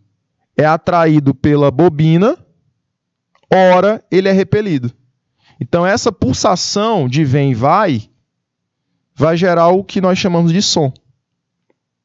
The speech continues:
Por isso que os alto-falantes, eles ficam vibrando, né?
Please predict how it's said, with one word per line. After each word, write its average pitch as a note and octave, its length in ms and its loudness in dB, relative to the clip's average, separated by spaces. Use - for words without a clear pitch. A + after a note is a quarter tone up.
Por E3 160 2
isso A#3 300 2
que G#3 460 2
os E3+ 160 2
alto-falantes, E3+ 680 0
eles F#3 180 0
ficam F3+ 260 0
vibrando, F3+ 520 -2
né? D3 240 -2